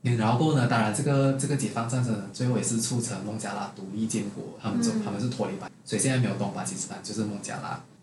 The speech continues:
Speaker 1: 所以呢，一九七四年的时候呢，缅甸的政府他们为了要阻止这些人进来，就一直很多人涌进来哦，他们就直接颁发一个移民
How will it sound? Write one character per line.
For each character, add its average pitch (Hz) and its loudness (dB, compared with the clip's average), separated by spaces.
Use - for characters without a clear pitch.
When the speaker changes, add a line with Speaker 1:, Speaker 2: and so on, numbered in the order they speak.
Speaker 1:
所 - 2
以 117 6
呢， 117 4
一 175 8
九 101 2
七 - 4
四 135 4
年 113 2
的 95 -4
时 - 0
候 95 -4
呢， 101 -4
缅 101 -4
甸 131 2
的 110 2
政 123 2
府 - -8
他 104 -8
们 104 -2
为 123 4
了 104 2
要 110 2
阻 - 0
止 - -2
这 110 0
些 117 2
人 - -4
进 107 -2
来， - -4
就 127 0
一 123 4
直 117 0
很 107 -2
多 104 0
人 101 2
涌 98 -2
进 113 0
来 104 -2
哦， - -10
他 143 2
们 131 4
就 160 4
直 113 0
接 135 2
颁 110 0
发 110 0
一 113 0
个 135 2
移 98 -2
民 95 -4